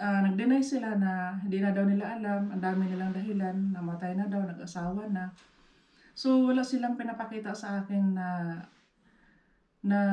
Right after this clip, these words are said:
katibayan na nawala talaga yung ate ko sa kamay nila. Kumbaga, haka-haka lang talaga yun.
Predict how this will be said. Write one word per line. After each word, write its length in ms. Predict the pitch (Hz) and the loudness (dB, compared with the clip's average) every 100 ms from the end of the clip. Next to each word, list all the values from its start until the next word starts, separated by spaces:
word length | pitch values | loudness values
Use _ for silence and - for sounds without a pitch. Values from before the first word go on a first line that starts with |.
| 196 196 196 | 4 4 0
katibayan 640 | 202 220 226 254 247 220 | -2 -2 0 2 2 2
na 80 | 202 | 2
nawala 320 | 196 190 190 | 2 0 -2
talaga 320 | 196 180 180 185 | -4 -4 -2 -4
yung 80 | 180 | -4
ate 160 | 180 180 | -6 -6
ko 80 | 185 | -8
sa 160 | 185 | -8
kamay 240 | 185 175 170 | -6 -4 -4
nila. 320 | 170 165 175 | -4 -6 -6
Kumbaga, 560 | 214 220 220 214 202 | 0 0 2 0 -2
haka-haka 560 | 185 208 220 214 208 202 | -2 -6 -6 -6 -4 -2
lang 160 | 190 190 | 0 0
talaga 320 | 180 175 175 | -4 -4 -4
yun. 320 | 175 185 | -4 -4